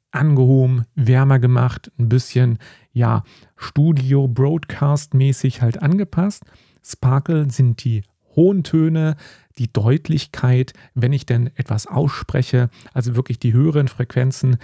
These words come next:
werden hiermit, ähm, quasi so ein bisschen, ja, Klarheit könnte man das auch bezeichnen, ähm, angepasst.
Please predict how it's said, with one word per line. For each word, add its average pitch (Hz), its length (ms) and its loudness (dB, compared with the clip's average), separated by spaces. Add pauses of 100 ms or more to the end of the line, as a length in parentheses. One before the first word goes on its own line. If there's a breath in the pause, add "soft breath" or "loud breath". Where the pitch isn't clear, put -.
(240 loud breath)
werden 131 280 4
hiermit, 131 480 2
ähm, 123 340 0
quasi 117 360 -2
so 120 80 2
ein 120 80 2
bisschen, 123 340 0
ja, 107 160 -2
Klarheit 123 680 0
könnte 117 240 0
man 117 140 0
das 113 120 0
auch 113 200 -4
bezeichnen, 113 760 0
ähm, 117 320 0
angepasst. 135 500 0